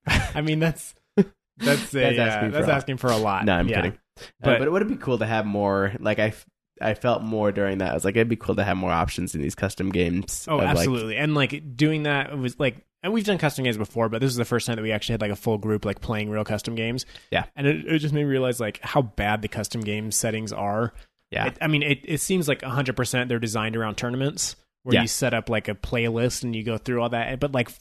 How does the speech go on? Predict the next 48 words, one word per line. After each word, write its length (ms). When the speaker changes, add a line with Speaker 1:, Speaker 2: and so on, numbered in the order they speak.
Speaker 1:
when 140
you're 80
just 180
trying 220
to 40
play 380
games 320
together, 360
it's, 200
like, 140
super 440
difficult. 560
You 100
have 60
to, 100
like, 200
go 180
and 100
set 300
up 120
the 80
games 240
ahead 220
of 60
time, 160
and 80
you 60
have 80
to 40
pick 220
the 80
maps 380
you 80
want 180
ahead 160
of 100
time. 500
And, 280
like, 280
if 160
you 80
don't, 320
then 120
you 120
have 160
to, 80
like, 200
go 340